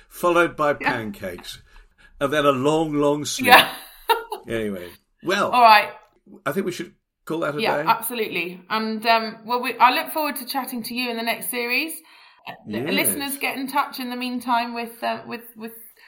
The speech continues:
Speaker 2: anything you want us particularly to cover.
Speaker 1: Yes. Yeah, or ideas of their
Speaker 2: Yeah.
Speaker 1: own. I,
Speaker 2: Or
Speaker 1: listen-
Speaker 2: blunders. Love hearing about other people's blunders.
Speaker 1: Yes. Give us a blunder.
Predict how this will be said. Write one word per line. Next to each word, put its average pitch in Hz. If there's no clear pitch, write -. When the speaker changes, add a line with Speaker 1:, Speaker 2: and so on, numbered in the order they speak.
Speaker 2:
anything 262
you 262
want 269
us -
particularly 254
to -
cover. 156
Speaker 1:
Yes. -
Yeah, 196
or 139
ideas 135
of 117
their 117
Speaker 2:
Yeah. 110
Speaker 1:
own. 196
I, 110
Speaker 2:
Or 392
Speaker 1:
listen- -
Speaker 2:
blunders. 269
Love 302
hearing 233
about 214
other 208
people's 214
blunders. 160
Speaker 1:
Yes. 131
Give 147
us 151
a 123
blunder. 98